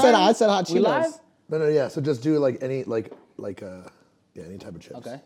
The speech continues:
Speaker 2: Hot Cheetos.
Speaker 1: Cheetos.
Speaker 2: <laughs>
Speaker 3: Funyuns.
Speaker 2: Lay's barbecue.
Speaker 1: Doritos.
Speaker 2: Oh, Doritos.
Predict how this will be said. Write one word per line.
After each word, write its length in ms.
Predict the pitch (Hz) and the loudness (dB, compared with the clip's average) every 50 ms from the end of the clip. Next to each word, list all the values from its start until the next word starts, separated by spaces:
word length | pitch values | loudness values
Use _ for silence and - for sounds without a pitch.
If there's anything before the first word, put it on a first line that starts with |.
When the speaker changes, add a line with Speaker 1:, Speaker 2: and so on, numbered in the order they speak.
| _ _ _ _ _ - - | _ _ _ _ _ -16 -10
Speaker 2:
Hot 160 | - 113 120 | -10 -10 -8
Cheetos. 420 | - - 135 123 110 104 107 - _ _ _ _ _ _ _ _ _ _ | -6 -6 -6 -6 -6 -8 -12 -16 _ _ _ _ _ _ _ _ _ _
Speaker 1:
Cheetos. 360 | - 127 113 101 95 - _ _ _ _ _ _ _ _ _ _ _ _ - - 855 831 807 880 932 988 1017 1077 1077 _ _ _ _ _ _ _ - - - | -16 -14 -14 -16 -18 -20 _ _ _ _ _ _ _ _ _ _ _ _ -20 -20 -20 -20 -20 -20 _ _ _ _ _ _ _ _ _ _ _ _ -16 -6 -2
Speaker 2:
<laughs> 280 | - - 180 185 - 285 - - - 523 - - - 523 - - - 539 - - - - - - - 508 - - - - | -2 -2 2 4 2 2 4 4 2 2 2 4 2 2 4 6 4 4 4 4 0 0 0 0 -2 -4 -4 -2 0 -2
Speaker 3:
Funyuns. 640 | - 151 147 147 135 135 123 104 107 104 - - - - - _ _ _ _ _ - - - - - - _ _ _ _ _ _ _ _ _ _ _ _ _ _ _ _ _ _ _ - _ _ - - - - _ _ _ | 0 0 -2 -4 -4 -4 -6 -8 -8 -14 -16 -20 -20 -20 -20 _ _ _ _ _ -20 -20 -20 -20 -20 -20 _ _ _ _ _ _ _ _ _ _ _ _ _ _ _ _ _ _ _ -20 _ _ -20 -20 -20 -20 _ _ _
Speaker 2:
Lay's 840 | - 139 147 151 156 160 160 147 139 127 110 107 101 - - - - - | -4 -2 0 2 2 4 4 4 2 0 -2 -6 -10 -14 -16 -18 -16 -12
barbecue. 760 | 135 123 143 143 143 139 131 123 - - 135 120 110 101 101 101 - _ _ _ _ - - - - - - - - _ _ 117 123 | -6 -2 -2 0 0 0 -2 -4 -6 -6 -6 -6 -6 -8 -10 -14 -20 _ _ _ _ -20 -20 -20 -20 -20 -20 -20 -20 _ _ -20 -18
Speaker 1:
Doritos. 640 | 123 131 127 123 123 123 120 117 113 110 104 - _ _ _ _ _ _ _ _ _ _ _ _ _ _ _ _ _ _ _ _ _ _ _ _ _ - - | -16 -14 -10 -10 -8 -8 -8 -10 -12 -14 -16 -20 _ _ _ _ _ _ _ _ _ _ _ _ _ _ _ _ _ _ _ _ _ _ _ _ _ -20 -20
Speaker 2:
Oh, 40 | 139 123 120 - | -20 -20 -20 -20
Doritos. 320 | - - - - - - | -20 -20 -20 -20 -20 -20